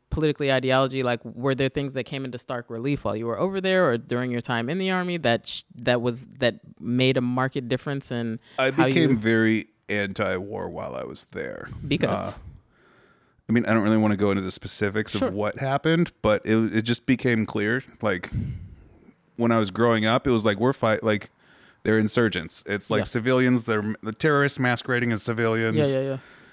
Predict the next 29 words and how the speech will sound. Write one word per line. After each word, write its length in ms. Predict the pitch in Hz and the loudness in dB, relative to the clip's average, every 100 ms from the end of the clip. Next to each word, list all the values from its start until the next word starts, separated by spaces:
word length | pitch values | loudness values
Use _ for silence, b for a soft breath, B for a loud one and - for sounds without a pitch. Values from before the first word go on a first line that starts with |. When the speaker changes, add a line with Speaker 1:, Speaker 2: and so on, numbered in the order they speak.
| B B - | B B -2
Speaker 2:
And 180 | 113 110 | 4 6
then 200 | 113 110 | 6 4
being 340 | 92 107 113 | 2 2 4
there, 160 | 123 135 | 4 4
it's 140 | 110 | 2
just 120 | 107 - | 0 0
like, 180 | 110 - | 0 0
it's 220 | 104 - | -4 -4
just 300 | - 104 - 95 | -4 -4 -2 -4
a 60 | |
war 300 | 98 92 90 | -2 -2 -2
against 280 | 90 - - | -4 -8 -8
civilians. 640 | - 87 67 53 - - - | -8 -6 -6 -8 -14 -14 0
Like, 300 | 143 147 143 | 4 6 6
it's 80 | 135 | 4
just 140 | 127 123 | 2 4
an 60 | |
Speaker 1:
Ah. 80 | 120 | 4
Speaker 2:
occupation. 600 | 113 120 123 110 - 113 | 4 2 2 2 2 2
You're 120 | 107 | 2
Speaker 1:
Uh-huh. 60 | 104 | 2
Speaker 2:
driving 280 | 110 110 107 | 2 0 -2
trucks 300 | - 107 - | -2 -2 -2
through 140 | 113 | -8
people's 340 | 104 113 104 - | -6 -4 -4 -2
houses. 600 | 104 101 113 104 101 - | -2 -2 -2 -4 -4 2
Speaker 1:
<laughs> 60 | |
Speaker 2:
And, 380 | 214 233 139 123 | 6 8 8 6
like, 240 | 147 151 | 4 4